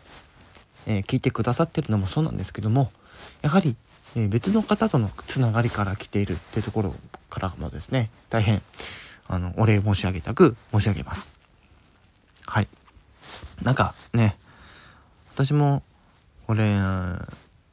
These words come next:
あ、変な話。あの、国語力に関しては、ちょっと、まあ、ちょっと一般常識的にはちょっとひ-、波より低い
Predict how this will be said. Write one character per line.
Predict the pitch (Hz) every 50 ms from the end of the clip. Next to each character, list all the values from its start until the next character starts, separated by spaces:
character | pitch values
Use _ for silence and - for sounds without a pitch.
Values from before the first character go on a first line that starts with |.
| _ _ -
あ、 | 131
変 | 113 104 147 143
な | 110
話。 | 101 90 - - - - - - - - - - - - - - - - - - - - - - - - - - - - - - _ _ -
あ | - 98
の、 | 98 98 107
国 | - - 127 147 175 175
語 | - - 180 180 175 170 170 170 160
力 | 156 147 135 - - - - 117 113 107 101
に | 101 101 95
関 | - - 107 98 101 98
し | 98 - -
て | - - 87 92 90
は、 | 87 101 101 92 95 -
ち | - -
ょ |
っ | - -
と、 | - - 95 80 - - - - - - - - - - - - - - - - _ _ _ -
ま | 233
あ、 |
ち | - -
ょ |
っ |
と | - - 139
一 | 127 139 135 - _ _ _
般 | - 175 180 180 175 175
常 | 175 180 180 180
識 | 170 - - -
的 | 180 - - - 180
に | 190 190
は | 170 139
ち | - 147
ょ |
っ |
と | 135 - - 131 123 117
ひ-、 | 107 - - - - - -
波 | 151 151 175 196
よ | 202
り | 156 110
低 | 101 - - - - 202
い | 175